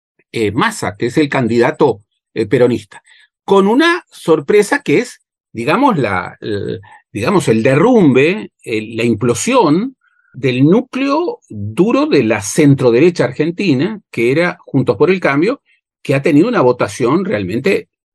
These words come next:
muy baja y que al mismo tiempo todo indica que se va a dividir en relación a su actuación en la segunda vuelta. ¿Se puede asegurar que en la segunda vuelta va a ganar Massa? No,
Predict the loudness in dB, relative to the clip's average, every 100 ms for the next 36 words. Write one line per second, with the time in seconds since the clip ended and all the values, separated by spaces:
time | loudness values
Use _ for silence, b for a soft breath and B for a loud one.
0 | _ -8 0 4 4 4 2 -2 -4 -6
1 | -6 _ _ _ -8 -2 0 4 4 2
2 | 2 -2 0 -4 -4 _ 2 2 2 0
3 | 0 -2 -4 -6 _ -2 0 2 0 -6
4 | _ _ _ -10 0 2 2 2 2 2
5 | 2 0 -2 -8 -6 -2 0 0 0 0
6 | 2 4 0 -8 _ _ _ _ -4 0
7 | 2 2 -2 -6 _ -18 -10 0 0 0
8 | -2 0 2 4 4 0 -6 -12 _ _
9 | _ -8 -4 -2 0 4 4 4 4 2
10 | -4 -20 _ _ _ _ _ -2 -2 2
11 | 2 2 4 4 2 2 0 2 2 2
12 | 4 2 2 0 0 0 -2 -2 -2 -4
13 | -2 -4 -2 -2 -2 -4